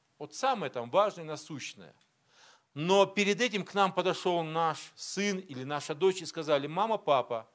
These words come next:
пожалуйста, сделайте нам подарок». Мы идём в магазин, и у нас выбор: или порадовать себя, но чаще всего у нас есть идея:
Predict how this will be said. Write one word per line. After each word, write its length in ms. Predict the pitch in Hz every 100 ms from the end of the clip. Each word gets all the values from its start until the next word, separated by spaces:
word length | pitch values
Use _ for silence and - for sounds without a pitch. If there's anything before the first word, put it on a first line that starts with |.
| _ _ _ -
пожалуйста, 560 | 165 180 151 - 123 120 - _
сделайте 500 | 117 110 147 175 185 -
нам 240 | 147 139 131
подарок». 560 | 175 175 135 87 _ _ _ _ _ _ _ _
Мы 200 | 156 185 233 208
идём 240 | 156 226
в 80 | 170
магазин, 720 | 190 196 196 196 254 330 285 - _ _
и 60 | 165
у 80 | 180
нас 320 | 233 233 -
выбор: 580 | 202 220 208 131 98 - _ _ _ - - -
или 600 | 233 247 202 139 104 - _ _ _ _ _ _ _ _ _ _ _ _ _ _ _ _ -
порадовать 680 | 147 135 110 90 85 - _ _ _ _ -
себя, 460 | - 113 202 269 - _ _ _ _ _ - _ _ _ _ -
но 160 | 139
чаще 400 | 131 196 233 -
всего 640 | 214 - 240 202 120 85 - _ _ -
у 120 | 127
нас 440 | 135 160 175 160 143
есть 420 | 143 170 165 -
идея: 680 | 175 143 165 170 131 101